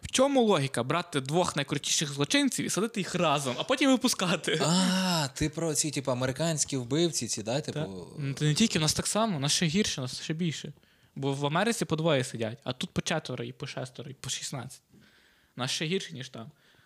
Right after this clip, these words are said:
Speaker 1: У нас тут, е, взагалі О П Г створюється з цього.
Speaker 2: <laughs>
Speaker 1: О П Г номер, кімната шістнадцять. Блядь, нас заріжуть після цієї
Speaker 2: Може
Speaker 1: подкасту.
Speaker 2: бути, може бути.
Speaker 1: Ну,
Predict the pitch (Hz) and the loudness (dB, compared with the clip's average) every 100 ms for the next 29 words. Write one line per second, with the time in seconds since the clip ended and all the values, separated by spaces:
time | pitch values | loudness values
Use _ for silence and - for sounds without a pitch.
0 | _ - 143 - 180 185 143 143 185 180 | _ -2 0 0 2 4 6 6 4 4
1 | - 147 185 - 147 123 110 - 139 - | 2 2 2 2 2 4 4 0 -4 -2
2 | 117 107 113 147 _ _ - 147 160 - | -2 -2 -6 -14 _ _ -8 -4 -4 -4
3 | - 262 349 - - - - _ - 233 | -6 -4 -6 -10 -14 -18 -20 _ -12 -2
4 | 214 - 151 208 190 170 160 147 147 156 | 0 2 2 4 6 8 6 4 2 2
5 | 156 143 - 139 135 117 139 127 127 120 | 2 -2 -2 -4 0 0 0 -2 -2 -2
6 | 117 - - 117 - 110 110 107 - 127 | -6 -8 -10 -8 -8 -8 -8 -10 -14 -4
7 | 127 127 151 156 - - 196 202 - 101 | -2 2 2 2 -2 -6 -10 -10 -10 -12
8 | - - - - - - - - - - | -12 -12 -14 -18 -20 -20 -20 -20 -20 -20
9 | - _ _ - _ _ _ _ _ - | -20 _ _ -20 _ _ _ _ _ -20
10 | - _ _ _ _ _ - 185 170 | -20 _ _ _ _ _ 4 6 6